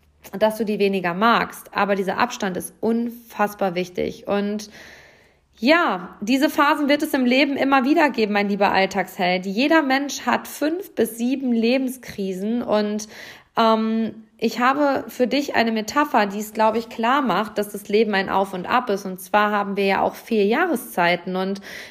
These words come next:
im Frühling blüht alles und im Herbst stirbt alles wieder ab, um dann im Frühling wieder alles aufblühen zu lassen. Und hab du für dich klar, dass du ja auch Teil der Natur bist und nicht die Natur ein Teil von dir ist. Denn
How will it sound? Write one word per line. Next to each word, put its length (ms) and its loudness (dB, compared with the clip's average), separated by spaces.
im 180 0
Frühling 460 2
blüht 340 4
alles 500 0
und 160 -2
im 120 2
Herbst 280 2
stirbt 360 0
alles 260 0
wieder 220 0
ab, 260 0
um 180 -4
dann 300 2
im 140 -4
Frühling 460 0
wieder 260 2
alles 420 -4
aufblühen 520 0
zu 120 -8
lassen. 400 -4
Und 260 -4
hab 200 0
du 120 2
für 140 -2
dich 300 -2
klar, 260 4
dass 160 -4
du 120 -4
ja 220 2
auch 180 2
Teil 280 2
der 140 0
Natur 500 -4
bist 400 -2
und 440 -6
nicht 240 0
die 100 2
Natur 360 0
ein 160 2
Teil 240 0
von 240 -6
dir 260 2
ist. 280 -8
Denn 480 0